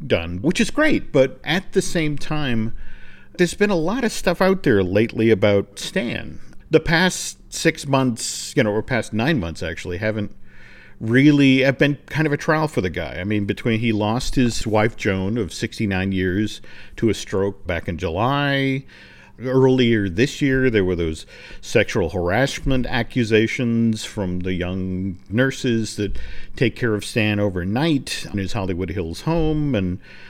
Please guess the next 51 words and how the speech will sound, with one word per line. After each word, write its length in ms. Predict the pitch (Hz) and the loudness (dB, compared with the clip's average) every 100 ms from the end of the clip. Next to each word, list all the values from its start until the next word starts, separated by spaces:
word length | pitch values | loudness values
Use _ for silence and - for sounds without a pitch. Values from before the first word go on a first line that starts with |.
| - - | -20 -8
Lee, 280 | - 202 254 | -2 2 4
who's 200 | 196 156 | 4 4
always 280 | 117 127 165 | 4 4 4
been 180 | 160 113 | 2 2
something 380 | - 127 156 139 | 4 4 4 2
of 100 | - | -2
a 60 | |
publicity 580 | - 101 101 101 - 127 | -4 -2 0 0 0 -2
hound, 400 | 127 131 135 131 | -2 -4 -4 -4
has 240 | 131 180 | 2 2
spent 440 | - - 208 226 - - - - | 0 -2 0 0 -2 -12 -20 -20
some 260 | - - 185 | -10 -2 0
time 220 | 190 175 | 2 2
in 60 | 175 | 2
the 60 | 151 | 0
spotlight 640 | 170 156 147 139 135 - | 2 2 4 4 4 0
lately 320 | 135 - 143 | 2 2 2
that 180 | 127 113 | 2 2
maybe 300 | 120 131 131 | 0 0 0
he 140 | 127 | 0
didn't 260 | 127 127 123 | 2 0 0
enjoy. 560 | 120 117 143 143 90 85 | -2 0 0 2 2 2
That, 260 | 87 90 - - - - - | -2 -4 -8 -20 -20 -20 -10
and 240 | 139 139 - | -4 -2 0
to 140 | 156 | 0
add 460 | 127 123 175 160 147 | 2 0 0 -2 -2
to 120 | 143 | 0
the 80 | 113 | 2
guy's 340 | 110 98 92 104 | 2 2 2 0
woes, 480 | 95 82 95 131 | -2 0 0 -2
and 140 | 117 117 - - - - - | -2 -6 -8 -20 -20 -12 0
just 260 | 139 - | 0 4
over 180 | 127 123 | 2 2
the, 100 | 107 | 2
like, 180 | 104 - | 0 2
the 80 | 107 | -2
past 480 | - 104 110 - | 0 -2 -2 -4
week 320 | 101 110 143 - | 0 2 2 2
or 100 | 95 | 0
so, 320 | - 80 92 | -2 -2 -2
it, 140 | 110 | -2
it, 160 | 123 120 | -2 0
have 120 | 135 | 0
you 100 | 131 156 | 0 -4
seen 460 | - 175 175 175 | 0 0 0 -2
these 180 | 170 170 | -2 -4
stories 680 | - 156 151 156 156 156 147 | -2 0 0 0 0 -2 -2
in 100 | 143 | -2
the 80 | 143 | 0
trades 460 | - 143 151 143 | 0 2 2 0
about 400 | 127 120 113 113 | 0 2 2 0